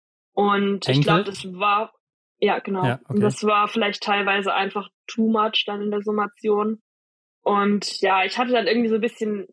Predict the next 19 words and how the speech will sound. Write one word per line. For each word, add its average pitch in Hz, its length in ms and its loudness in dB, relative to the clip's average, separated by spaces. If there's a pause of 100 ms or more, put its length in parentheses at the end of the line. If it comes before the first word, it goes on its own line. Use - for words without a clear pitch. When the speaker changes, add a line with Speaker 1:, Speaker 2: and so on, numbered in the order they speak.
(280)
Speaker 1:
wie 202 100 0
gesagt, 208 260 2
das 214 120 -2
Gefühl, 214 240 -2
dass 208 160 0
der 202 100 -2
Körper 202 280 -2
ab 190 100 -2
einem 202 160 0
gewissen 202 300 -2
Punkt 190 320 -4
abblockt 214 760 -4
und 196 200 -2 (180)
gar 190 160 2
nicht 208 160 -2
mehr 196 140 0
so 196 200 4
an 185 160 0
die 190 300 2